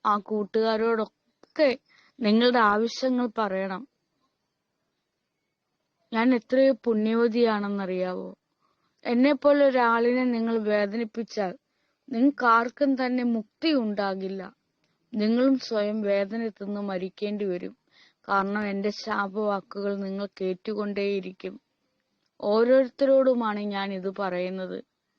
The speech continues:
അതുകൊണ്ട് വിവാഹം കഴിച്ചവരാരും തന്നെ എന്റെ അരികിലേക്ക് വരരുത്.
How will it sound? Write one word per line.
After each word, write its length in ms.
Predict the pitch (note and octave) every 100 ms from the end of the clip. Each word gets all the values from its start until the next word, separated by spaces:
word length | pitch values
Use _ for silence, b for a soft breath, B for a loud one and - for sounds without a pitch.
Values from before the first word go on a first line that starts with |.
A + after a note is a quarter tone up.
| _ _ _ _ -
അതുകൊണ്ട് 460 | G3 G3 G3+ G3+ G3 - _ G#3
വിവാഹം 420 | G#3 A3 A#3+ B3+
കഴിച്ചവരാരും 1000 | A3+ G3+ G3 A3+ A3+ G#3 G3 G#3+ A#3 A3
തന്നെ 360 | G#3+ G#3+ G#3 - _ _ _ _ _ _ _ _ _ _ _ _ _
എന്റെ 300 | G#3+ G3+ G#3+
അരികിലേക്ക് 560 | A3 G3+ G#3 G#3+ G#3 -
വരരുത്. 800 | G3+ F#3+ F#3+ G#3 F#3+ F#3 -